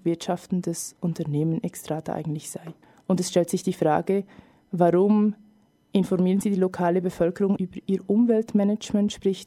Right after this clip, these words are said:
über ihre eigentlichen Investitionen, die sie zum Beispiel in, äh, Wiederaufforstung tätigen oder die sie auch unter anderem in getrennter Abfallentsorgung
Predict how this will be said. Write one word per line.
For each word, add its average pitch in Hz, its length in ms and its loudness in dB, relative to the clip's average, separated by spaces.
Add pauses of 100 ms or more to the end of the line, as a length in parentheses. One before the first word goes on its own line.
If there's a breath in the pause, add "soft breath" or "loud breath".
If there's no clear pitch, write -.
über 180 160 -4 (480)
ihre - 240 -2
eigentlichen 170 640 -4 (480 soft breath)
Investitionen, 185 880 0
die 202 120 -2
sie 190 160 -8
zum 180 200 -4
Beispiel 170 400 -6
in, 175 400 0
äh, - 260 -10
Wiederaufforstung 190 1300 0 (580 loud breath)
tätigen 190 680 0
oder 180 260 -4
die 196 180 -4
sie 185 180 -2
auch 175 200 -2
unter - 320 -4
anderem 170 400 -4
in 170 340 0
getrennter 180 480 -2
Abfallentsorgung 190 1200 0